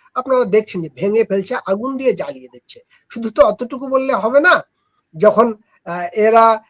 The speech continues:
আওয়ামী লীগের নিষিদ্ধের দাবিতে শাহবাগে সমাবেশ করছে, সেখানে কোন ভুলে যে,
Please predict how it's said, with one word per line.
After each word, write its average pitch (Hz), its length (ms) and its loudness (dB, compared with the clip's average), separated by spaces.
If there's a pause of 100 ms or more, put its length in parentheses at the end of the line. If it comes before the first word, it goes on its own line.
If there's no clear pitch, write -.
(160)
আওয়ামী 202 480 2
লীগের 233 300 4
নিষিদ্ধের 226 560 -2
দাবিতে 214 400 2
শাহবাগে 226 460 0
সমাবেশ 233 440 -2
করছে, 269 400 2 (440)
সেখানে 226 360 2
কোন 247 420 6
ভুলে 277 280 8
যে, 294 180 12